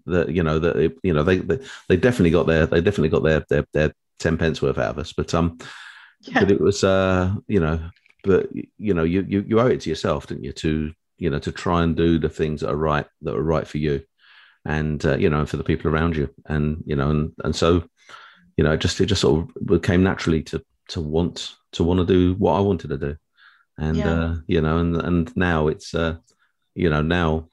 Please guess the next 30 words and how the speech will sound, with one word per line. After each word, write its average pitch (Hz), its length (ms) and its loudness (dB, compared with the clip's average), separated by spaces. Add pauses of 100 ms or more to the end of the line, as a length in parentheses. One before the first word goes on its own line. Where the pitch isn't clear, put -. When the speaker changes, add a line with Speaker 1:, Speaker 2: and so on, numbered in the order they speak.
(240)
Speaker 1:
you 73 60 -6
know, 71 160 0
I - 20 0
mean, 82 160 2
my, 85 220 2 (580)
my 85 140 0
family 87 340 0
are 73 60 -4
so 76 160 -4
important, 73 460 -8 (140)
so 78 360 0
important, - 480 -4 (240)
you 76 100 -4
know, 69 380 -4
you 73 100 -2
know, 67 180 -4 (360)
unbelievably 78 580 2
important. 69 500 0
And 73 240 -4 (440)
i-, - 240 2
if 95 100 0
anybody's 82 320 4
listening 80 320 0
to - 80 -6
this, 65 400 -8
you 73 80 0
know, 69 140 -2
then 76 160 2
it's, 76 240 -2
uh, 73 180 2